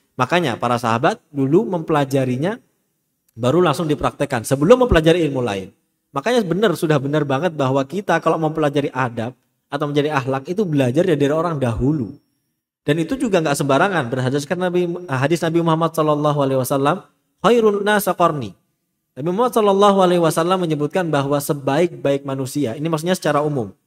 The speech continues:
bukan berarti orang yang zaman sekarang nggak mungkin mengalahkan orang zaman dahulu. Kan kita tahu juga bahwa orang zaman dulu ya ada yang baik, ada yang buruk. Akan tetapi secara umum, orang yang ter-, paling baik atau umat yang paling baik adalah umat yang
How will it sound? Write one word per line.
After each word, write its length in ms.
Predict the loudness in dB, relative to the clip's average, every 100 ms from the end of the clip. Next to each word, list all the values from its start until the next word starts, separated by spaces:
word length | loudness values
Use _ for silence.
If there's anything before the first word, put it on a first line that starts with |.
| _
bukan 220 | -6 -2
berarti 300 | -2 -2 -4
orang 320 | -2 -2 -2
yang 80 | -4
zaman 240 | -4 -4 -6
sekarang 480 | -6 -4 -4 -6 -14 _ -10
nggak 100 | -6
mungkin 320 | -4 -2 -2 -4
mengalahkan 400 | -2 -2 -2 -4
orang 240 | -4 -4
zaman 240 | -4 -6
dahulu. 320 | -4 -4 -4 -4
Kan 160 | -6
kita 240 | -4 -4 -2
tahu 160 | -2
juga 240 | -2 -4 -2
bahwa 240 | -2 0
orang 160 | -2 -4
zaman 240 | -4 -4
dulu 240 | -2 0
ya 240 | 0 -4 -8 _ _ _
ada 160 | -6 -4
yang 160 | -2
baik, 160 | -4 -4
ada 240 | -4 -6
yang 60 | -6
buruk. 320 | -6 -6 -8 _ _ _
Akan 240 | -8 -4
tetapi 240 | -2 0 0
secara 400 | -2 0 2 2
umum, 320 | 0 -2 -4 -8 _ _ _ _ _ _ _ _
orang 320 | 0 2 2
yang 140 | 0 -4
ter-, 240 | -2 -2
paling 320 | 2 2 2 0
baik 320 | -2 -2 -6
atau 80 | -4
umat 240 | -2 -2 -2
yang 220 | -6 -2
paling 260 | -2 -2 -2
baik 240 | -2 -2
adalah 320 | -4 -2 -2 -2
umat 260 | -2 -2 -2
yang 160 | -6